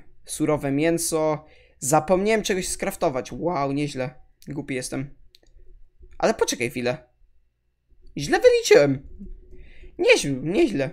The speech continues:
Źle wyliczyłem. Pierwsze co? Raz, dwa, trzy, cztery. Drugie co? Sześć. Pum, pum. To chcę zrobić. Pum, piecek.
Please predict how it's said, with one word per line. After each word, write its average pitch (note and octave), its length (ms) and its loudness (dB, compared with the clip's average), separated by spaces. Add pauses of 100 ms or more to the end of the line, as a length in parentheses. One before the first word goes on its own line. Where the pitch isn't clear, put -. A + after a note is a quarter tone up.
Źle D3+ 180 -4
wyliczyłem. F3 560 -2 (880)
Pierwsze E3+ 440 2
co? E3+ 380 4
Raz, D3 400 0
dwa, C#3 300 2
trzy, E3+ 640 -2
cztery. - 1120 -2 (640)
Drugie D#3 320 2
co? C#3 440 -2 (360)
Sześć. F3 600 2
Pum, D#3+ 340 0
pum. C#3+ 500 -4 (3000)
To D3 160 0
chcę C#3+ 240 -8
zrobić. C3 580 -2
Pum, D3 380 -4
piecek. C3 540 -6